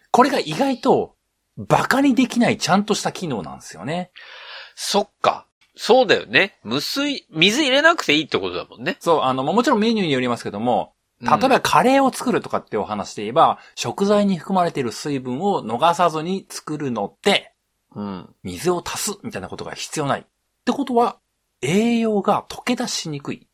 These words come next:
Speaker 1: 栄養を摂取しやすい状況のカレーができる。そして、旨味成分もまた溶け出しにくい。すなわち、
Speaker 2: ほう。
Speaker 1: 栄養満点で美味しい。これが、ホットクック。ヘルシオホットクックの推しポイントなわけでございますというのが、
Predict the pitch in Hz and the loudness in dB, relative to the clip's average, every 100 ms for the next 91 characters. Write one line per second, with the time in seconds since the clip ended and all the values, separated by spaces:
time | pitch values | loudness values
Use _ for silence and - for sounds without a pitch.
0 | - 185 247 226 160 - 233 208 - 175 | -2 0 2 -2 -2 -4 -6 -6 -2 4
1 | 233 - 202 175 165 156 127 139 113 101 | 4 4 -2 -2 -4 -6 -2 0 0 -4
2 | - 76 - _ _ - 156 - 170 - | -10 -18 -20 _ _ -12 -6 -2 -2 -4
3 | _ _ _ _ _ - 180 247 302 285 | _ _ _ _ _ 0 6 8 8 4
4 | - 254 226 226 220 233 233 247 127 143 | 4 2 2 0 2 4 4 2 -2 -6
5 | 131 - 110 - 87 - _ _ _ _ | -4 -4 -4 -6 -14 -18 _ _ _ _
6 | - 214 180 202 190 160 - _ - 269 | -4 -2 0 -2 -4 -6 -16 _ 0 2
7 | 247 196 175 160 147 - - 247 - - | 4 2 0 -2 -2 0 4 4 4 0
8 | 135 - _ - 247 254 233 - _ _ | -4 -10 _ 0 2 6 4 2 _ _
9 | _ _ - 160 - 175 156 139 - 98 | _ _ -6 -6 -2 -4 -4 -10 -12 -14
10 | - _ _ _ _ - 208 262 - 254 | -14 _ _ _ _ 6 6 6 2 2
11 | 233 - - - - 175 165 - 160 196 | 0 2 -2 -4 -6 -10 -12 -8 -2 -2
12 | - 147 143 - 202 175 151 151 123 107 | -4 -8 -4 -2 -2 -2 2 2 2 0
13 | 87 82 78 87 82 92 78 | -2 -6 -10 -14 -4 -4 -4